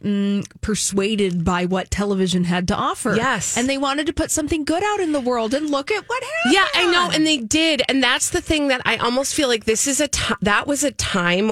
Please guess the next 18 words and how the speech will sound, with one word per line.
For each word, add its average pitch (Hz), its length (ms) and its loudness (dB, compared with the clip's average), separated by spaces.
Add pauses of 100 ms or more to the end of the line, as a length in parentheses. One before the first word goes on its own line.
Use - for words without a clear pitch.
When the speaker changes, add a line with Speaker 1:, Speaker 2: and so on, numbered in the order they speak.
Speaker 2:
where 202 280 0
now 190 240 4
that 180 340 0
is 180 240 -2 (160)
sort 202 260 -2
of 165 140 -2
lost, 147 760 -2 (460)
because 233 680 2
at 208 140 0
some 226 280 0
point 240 360 0
people 202 380 0
realized 196 640 2
that 180 100 -2
kids 185 380 0
were 208 320 0
watching 165 520 0
television 147 800 0